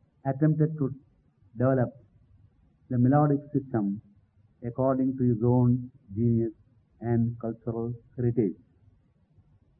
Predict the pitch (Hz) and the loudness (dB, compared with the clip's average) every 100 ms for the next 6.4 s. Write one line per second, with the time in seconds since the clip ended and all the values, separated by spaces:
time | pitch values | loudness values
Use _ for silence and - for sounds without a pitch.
0 | _ _ _ _ _ _ _ _ _ - | _ _ _ _ _ _ _ _ _ -2
1 | 156 156 160 156 175 185 196 208 196 190 | 2 4 4 2 0 0 0 2 6 4
2 | 165 156 147 123 101 101 - _ _ _ | 4 2 0 0 0 -2 -12 _ _ _
3 | _ _ - - - 165 160 143 131 101 | _ _ -20 -10 0 0 4 6 6 6
4 | 92 - - _ - - - - _ - | 2 -6 -20 _ -20 -20 -20 -20 _ -20
5 | _ - - - - - - - 143 143 | _ -20 -20 -20 -20 -20 -16 4 8 10
6 | 143 139 139 | 10 8 6